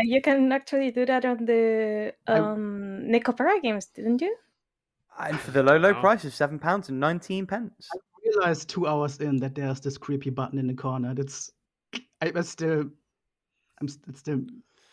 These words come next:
Speaker 2: I'm
Speaker 4: 'Cause
Speaker 2: still
Speaker 4: I
Speaker 2: trying to come to
Speaker 4: Yeah.
Speaker 2: get that in my head.
Speaker 4: It's like, I don't wanna
Speaker 2: But,
Speaker 4: yuck
Speaker 2: but yeah.
Speaker 4: anyone's yum, but, like, a little
Speaker 2: I mean,
Speaker 4: bounce button,
Speaker 2: whatever.
Speaker 4: that's a little weird, right? <laughs>
Speaker 2: Uh, uh, yeah. I mean, did, uh, honestly, this seems, oh,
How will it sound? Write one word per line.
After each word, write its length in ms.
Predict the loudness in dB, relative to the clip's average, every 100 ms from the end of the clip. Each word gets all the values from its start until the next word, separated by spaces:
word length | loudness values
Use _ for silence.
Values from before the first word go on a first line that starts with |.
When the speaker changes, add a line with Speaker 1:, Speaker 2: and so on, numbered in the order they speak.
| _ _
Speaker 2:
I'm 60 | -10
Speaker 4:
'Cause 40 | -4
Speaker 2:
still 120 | 0
Speaker 4:
I 80 | 0
Speaker 2:
trying 360 | 2 0 0
to 120 | -2 -6
come 260 | -8 -8 _ _ _
to 340 | -4 -2 -4 -10 _ _ _ -20 -4
Speaker 4:
Yeah. 100 | -2
Speaker 2:
get 160 | 0
that 100 | -2
in 80 | 0
my 120 | 0
head. 260 | 0 -2 -4 -10 _ _ _
Speaker 4:
It's 80 | -4
like, 120 | 2
I 80 | 2
don't 80 | 2
wanna 120 | 0
Speaker 2:
But, 60 | 0
Speaker 4:
yuck 120 | 4
Speaker 2:
but 140 | 6
yeah. 60 | 4
Speaker 4:
anyone's 300 | 2 -6 -10
yum, 360 | -8 -6 -6 -8
but, 200 | -8 -8
like, 260 | -8 -10 -10 -20 -4
a 80 | -2
little 200 | 0 0 -2
Speaker 2:
I 120 | 0
mean, 100 | 2
Speaker 4:
bounce 20 | 2
button, 120 | 2
Speaker 2:
whatever. 120 | 0 -2
Speaker 4:
that's 140 | -4
a 40 |
little 200 | -6 -8
weird, 260 | -8 -8 -4
right? 240 | 0 2 2
<laughs> 100 | 8
Speaker 2:
Uh, 360 | 10 10 8 6 4 -2 -2 -4 -6
uh, 40 |
yeah. 460 | -4 -2 0 0 -2 -6 _ _ -20 _ _ -2
I 40 |
mean, 420 | 4 6 6 2 -4 _ _ _
did, 200 | -4 -4
uh, 80 | -8 -4
honestly, 420 | 2 4 4 2 0
this 220 | 0 -6
seems, 400 | 0 0 0 -2
oh, 320 | 0 2 0